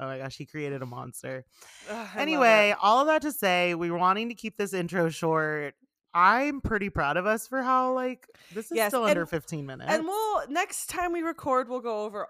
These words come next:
Speaker 2: all the
Speaker 1: Of
Speaker 2: things that have been
Speaker 1: course.
Speaker 2: going on. But we
Speaker 1: Of
Speaker 2: just wanted
Speaker 1: course.
Speaker 2: to come in, say hi before we s-, posted this. And we also hope you guys have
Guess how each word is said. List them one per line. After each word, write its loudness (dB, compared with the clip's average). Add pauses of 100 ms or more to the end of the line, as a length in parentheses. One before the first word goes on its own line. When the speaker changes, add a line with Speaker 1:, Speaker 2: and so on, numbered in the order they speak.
Speaker 2:
all 2
the -4
Speaker 1:
Of -6
Speaker 2:
things -2
that -4
have -6
been -4
Speaker 1:
course. -6
Speaker 2:
going -2
on. 0
But -4
we -6
Speaker 1:
Of -6
Speaker 2:
just -4
wanted -2
Speaker 1:
course. -8
Speaker 2:
to -4 (120)
come -6
in, -8
say -4
hi 2
before -2
we -8
s-, -14 (240)
posted -8
this. -6 (260)
And 0
we -6
also 0
hope 0
you -14
guys -4
have -4